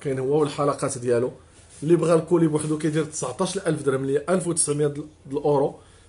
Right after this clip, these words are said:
تسعطاش ألف درهم، اللي هي جوج د المليون، قل عشرين ألف ريال، اللي بغى الكولي بوحدو. وبالنسبة للحلقات كيديروا ستة آلاف وميتين درهم، اللي هي مية وربعة وعشرين ألف ريال، اللي هي سيسون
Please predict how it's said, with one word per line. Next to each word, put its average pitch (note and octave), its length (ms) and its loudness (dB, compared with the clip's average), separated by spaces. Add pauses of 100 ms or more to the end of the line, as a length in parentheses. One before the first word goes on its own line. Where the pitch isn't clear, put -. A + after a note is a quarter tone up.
(120)
تسعطاش D3 360 -2
ألف E3 240 0
درهم، D3 120 4
اللي D3 180 4
هي C#3+ 40 6
جوج E3 200 0
د D#3+ 100 -4
المليون، E3 340 2
قل G3 260 0
عشرين E3+ 320 0
ألف D3+ 160 0
ريال، G#2+ 120 -2
اللي A2 120 -2
بغى C3+ 140 -2
الكولي D3+ 320 -2
بوحدو. D#3+ 340 -2 (1200)
وبالنسبة D#3 500 2
للحلقات E3 680 2
كيديروا D#3 360 0
ستة D#3+ 360 0
آلاف F3+ 400 2
وميتين D#3+ 480 2
درهم، D#3+ 200 0
اللي D3 180 0
هي D3 60 4
مية C#3 180 -2
وربعة D#3+ 280 2
وعشرين D#3 280 -2
ألف D3 100 -6
ريال، D#3+ 220 -2
اللي C#3+ 140 2
هي C3+ 60 -2
سيسون G#3 560 -2